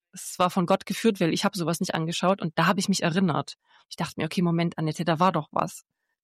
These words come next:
Jetzt gehst du da rein.“ Weil ich bin so ein Mensch, ich bin immer all in. Ich, wenn ich was mach, dann mach ich's wirklich, also mit Feuer auch. Und dann dachte ich mir, „Okay, das kann sein, dass das jetzt alles auf den Kopf stellt.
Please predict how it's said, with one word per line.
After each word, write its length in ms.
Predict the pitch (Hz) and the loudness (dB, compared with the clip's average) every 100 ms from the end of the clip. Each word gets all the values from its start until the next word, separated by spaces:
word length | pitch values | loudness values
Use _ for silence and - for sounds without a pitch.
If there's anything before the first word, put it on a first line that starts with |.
| _ | _
Jetzt 200 | 175 - | -8 -4
gehst 260 | 185 170 - | -2 -2 -2
du 40 | |
da 120 | 156 139 | 0 2
rein.“ 380 | - 139 156 - | 0 -2 -4 -2
Weil 140 | 175 | 0
ich 120 | 180 - | 2 4
bin 140 | 202 | 6
so 60 | 196 | 6
ein 60 | |
Mensch, 180 | 202 202 | 6 4
ich 140 | - - | 2 -2
bin 120 | - | 2
immer 220 | 202 190 | 4 4
all 160 | 185 175 | 4 2
in. 320 | 175 156 139 | 2 0 -4
Ich, 260 | - - - | -8 -4 2
wenn 120 | 196 | 6
ich 140 | 226 190 | 6 4
was 160 | 190 | 2
mach, 160 | 202 180 | 2 2
dann 120 | 185 | 2
mach 180 | 185 - | 2 0
ich's 200 | 165 - | -4 -2
wirklich, 280 | 185 - - | -4 -2 -2
also 160 | 165 175 | 0 0
mit 180 | 170 | -2
Feuer 420 | - - 202 180 - | 0 2 4 4 2
auch. 160 | - - _ _ - - - - | -2 -8 _ _ -20 -20 -16 -8
Und 80 | 160 | -4
dann 80 | |
dachte 200 | 180 - | -4 -4
ich 100 | 190 | -2
mir, 140 | 185 185 | 0 0
„Okay, 180 | - 190 | 0 -2
das 140 | 160 | -2
kann 220 | - 220 | 0 4
sein, 180 | 233 208 | 6 6
dass 140 | 202 | 4
das 140 | - - | 0 -4
jetzt 220 | 175 - | -4 0
alles 220 | 196 220 | 2 2
auf 140 | 185 190 | 2 0
den 80 | |
Kopf 220 | 175 175 - | -2 -2 -4
stellt. 420 | - 151 151 - | -4 -2 -2 -8